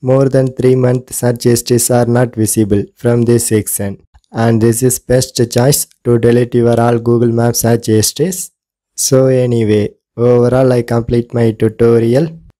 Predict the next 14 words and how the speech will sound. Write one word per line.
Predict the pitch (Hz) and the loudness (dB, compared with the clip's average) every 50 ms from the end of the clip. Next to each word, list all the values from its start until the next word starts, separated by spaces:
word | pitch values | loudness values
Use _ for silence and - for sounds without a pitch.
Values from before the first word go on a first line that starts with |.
| _ _ _ | _ _ _
So | - - 113 110 110 110 110 | -8 -2 0 0 2 0 -2
for | - - 113 113 110 | -2 -2 0 0 0
more | 113 113 127 143 139 131 | -2 -2 0 -2 -2 -2
tech | - 135 131 127 - - | 0 -2 -2 -2 -2 0
videos, | 120 123 123 117 117 117 117 120 117 120 - - | 2 2 2 4 4 4 4 4 2 0 -2 -4
you | 120 113 | -4 -4
can | 113 - 123 127 123 | -2 -2 -4 -2 -2
subscribe | - - 127 127 - - - 123 123 120 117 - 120 | -2 -2 -2 -4 -4 -6 -4 -2 -2 -2 -2 -2 -2
my | 113 110 | 0 0
beautiful | 107 120 117 117 120 117 - 123 120 | 0 0 0 0 -2 0 0 -2 -2
tech | 120 - 131 127 123 - - | 0 -2 -4 -4 -4 -6 -6
channel, | - 120 117 113 117 113 113 113 117 117 - _ _ _ _ _ _ - | -2 -2 0 0 0 0 0 0 0 -2 -4 _ _ _ _ _ _ -4
Tech | 113 110 - - | -4 -2 0 0
Arts. | 113 110 110 110 107 107 - - - | -2 0 0 -2 -2 -2 -4 -4 -6